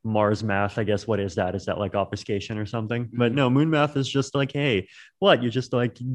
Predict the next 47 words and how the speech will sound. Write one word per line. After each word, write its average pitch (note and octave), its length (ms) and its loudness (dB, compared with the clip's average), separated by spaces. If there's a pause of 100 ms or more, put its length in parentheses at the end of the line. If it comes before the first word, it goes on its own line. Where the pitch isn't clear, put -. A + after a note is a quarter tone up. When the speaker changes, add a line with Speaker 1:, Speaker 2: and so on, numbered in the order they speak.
(120)
Speaker 1:
do C3 160 0
some B2+ 160 -4
stuff B2+ 300 -2
with C3 120 -2
polynomials B2 760 2
and, F#2+ 100 -6
like, G2+ 180 -2
everyone G#2+ 360 2
knows G#2 200 -2
what G#2 160 -2
those G#2 200 -2
are. F#2+ 300 0
And, F#2+ 180 -4
uh, G2 160 0 (320)
you, A2+ 160 0
you, G#2+ 420 0
you, A2 100 -2
if B2+ 140 -2
you, A2+ 220 2 (340)
if A#2+ 100 -2
you B2+ 100 0
want A#2 180 4
scalability, A2 580 2
you G2+ 140 2
just G#2 220 -2
make A2+ 200 -2
proofs A#2 300 0
out F#2 120 0
of F#2+ 120 -4
them, G2+ 320 -6
right? G#2+ 200 2
And, C3 160 2
and D3 160 2
that's F3 160 4
just, - 200 0
like, C3 120 2
one G#2+ 220 4
example G2+ 540 0
out F#2+ 160 0
of F#2 120 -4
many. F#2 440 -6
Um, G#2 220 -2
Speaker 2:
Mm-hmm. - 0 -
Speaker 1:
so A2+ 400 0 (840)
just C3+ 420 0 (220)
the, A#2 480 6
um, A#2 320 -2